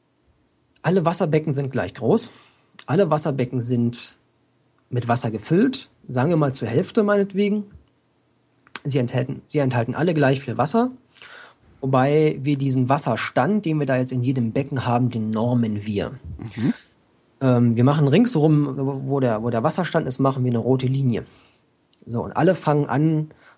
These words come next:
Speaker 1: bei einem Ausgangspunkt von null. Und jetzt gibt der Finanzsektor, namentlich die Zentralbank, die gibt Geldscheine aus.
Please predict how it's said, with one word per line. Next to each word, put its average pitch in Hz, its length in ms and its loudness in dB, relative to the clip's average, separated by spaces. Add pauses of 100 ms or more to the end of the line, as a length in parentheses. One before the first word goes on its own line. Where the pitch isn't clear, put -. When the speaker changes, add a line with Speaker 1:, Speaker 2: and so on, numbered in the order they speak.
Speaker 1:
bei 127 100 0
einem 113 140 0
Ausgangspunkt 143 800 -2
von 113 240 -2
null. 110 280 2 (960)
Und 92 160 -10
jetzt 139 360 0
gibt 135 160 0
der 104 80 0
Finanzsektor, 160 800 0
namentlich 127 720 2
die 110 160 -8
Zentralbank, 151 800 0 (640)
die 131 100 0
gibt 110 220 -2
Geldscheine 113 520 -2
aus. 50 300 -10